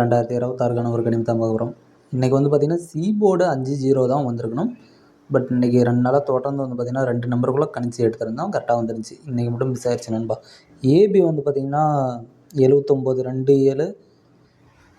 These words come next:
ஏ போர்டு, பி போர்டு ஒன்பது நாலு பேஸ் பண்ணி தான் வந்திருக்கணும். But இன்னைக்கு ஏ பில வந்து நம்பர் திருப்பி கொண்டு வந்துட்டான். ஆனா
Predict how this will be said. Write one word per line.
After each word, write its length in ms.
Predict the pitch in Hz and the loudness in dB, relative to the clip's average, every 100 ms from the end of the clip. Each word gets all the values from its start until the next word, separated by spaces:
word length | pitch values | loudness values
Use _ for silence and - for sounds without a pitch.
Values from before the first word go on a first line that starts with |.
| 143 | 4
ஏ 40 | 143 | 6
போர்டு, 200 | 139 139 185 - 143 | 6 4 2 -2 -4
பி 100 | 147 139 | 0 2
போர்டு 200 | 139 165 175 - 131 | 4 2 -2 -10 -10
ஒன்பது 260 | 135 139 139 123 | -2 2 2 0
நாலு 140 | 123 120 | -4 -2
பேஸ் 180 | 127 - | -4 -4
பண்ணி 160 | 120 143 | -2 0
தான் 120 | 127 | 0
வந்திருக்கணும். 460 | 120 120 120 151 220 - _ _ _ _ _ _ - | 0 0 0 -4 -4 -10 _ _ _ _ _ _ -2
But 100 | 135 127 | -2 0
இன்னைக்கு 220 | 120 117 170 | 0 4 4
ஏ 60 | 190 | 4
பில 100 | 151 127 | 2 0
வந்து 140 | 135 123 | -2 -4
நம்பர் 260 | 120 123 - | -4 -4 -2
திருப்பி 240 | 131 127 120 | -2 0 -2
கொண்டு 180 | 113 113 | -2 0
வந்துட்டான். 340 | 110 107 143 185 - _ _ _ _ _ _ _ | -2 -2 -4 -4 -12 _ _ _ _ _ _ _
ஆனா 120 | 123 | -2